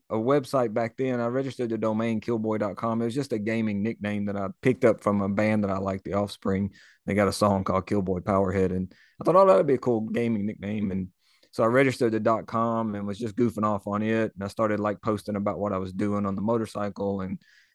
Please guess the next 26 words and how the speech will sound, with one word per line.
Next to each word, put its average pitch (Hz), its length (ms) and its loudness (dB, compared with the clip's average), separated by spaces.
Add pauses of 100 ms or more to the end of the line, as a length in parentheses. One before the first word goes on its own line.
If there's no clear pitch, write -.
going 117 220 4
to 113 80 -2
the 101 220 -2 (120)
Deals 113 280 6
Gap, 104 320 6
the 104 40 0
Dragon 104 440 4
at 98 120 -4
the - 80 -20
time. 104 380 2
And 98 180 -2 (720)
nobody 131 500 4
was 117 120 4
really 120 160 4
doing 113 420 0
blogs 104 320 0
and 98 80 -8
stuff 98 260 -8
back 98 220 -4
then. 98 160 -2
This 101 160 -4
was 110 140 -2
in, 113 120 2
like, 107 280 2
late 104 260 0
nineties. 95 640 0